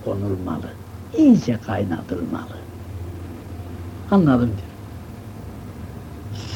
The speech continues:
Soğuduk yani, ne soğuk ne sıcak, normal hale geldi mi acı olacak biraz. İçine şeker ilave et, erisin, onu aç karnına içeceksin. Tok değil,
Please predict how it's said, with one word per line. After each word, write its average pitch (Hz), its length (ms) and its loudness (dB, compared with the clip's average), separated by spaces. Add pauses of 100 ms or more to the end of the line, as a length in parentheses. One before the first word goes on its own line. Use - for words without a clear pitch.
Soğuduk 165 500 10 (100)
yani, 147 560 6
ne 190 120 6
soğuk 139 540 6
ne 147 180 4
sıcak, 127 600 2 (140)
normal 139 380 6
hale 127 360 4
geldi 123 460 6
mi 202 340 4 (120)
acı 139 300 4
olacak 110 360 0 (140)
biraz. 240 240 4 (480)
İçine 151 340 4
şeker - 540 -4 (160)
ilave 117 480 4
et, 143 280 2 (200)
erisin, 151 500 6 (680)
onu 160 280 6 (520)
aç - 360 -4
karnına 135 460 4
içeceksin. - 880 -4 (440)
Tok - 300 2
değil, 180 240 4